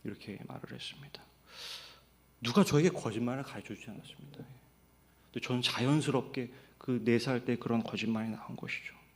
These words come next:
그래서 재림교의 학자인 요지 나잇은 사람이, 사람에게 가르쳐주지 않아도 사람이 하는 것이 있는데 그것은 죄와 관련된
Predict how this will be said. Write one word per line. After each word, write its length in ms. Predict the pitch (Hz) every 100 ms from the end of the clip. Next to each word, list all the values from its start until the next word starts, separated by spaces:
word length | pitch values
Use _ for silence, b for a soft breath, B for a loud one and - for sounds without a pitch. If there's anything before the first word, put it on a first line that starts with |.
| - _ B B B B B B B B
그래서 220 | - 180
재림교의 640 | 170 131 143 196 185 185 180
학자인 500 | 175 185 170 170 131
요지 260 | 123 131
나잇은 580 | 139 117 - 151 113 98 - - B B B B
사람이, 560 | - - 226 196 190
사람에게 580 | - - 247 220 196 196
가르쳐주지 800 | - - 117 160 - 214 180 160
않아도 340 | 160 127 139 156
사람이 420 | - - 220 202
하는 380 | 180 - 262 233
것이 240 | 202 -
있는데 600 | 139 120 113 147 101 - b b b b b b
그것은 380 | 185 196 214 170 - B B B B B
죄와 380 | - 135 156 208
관련된 440 | 123 117 113 104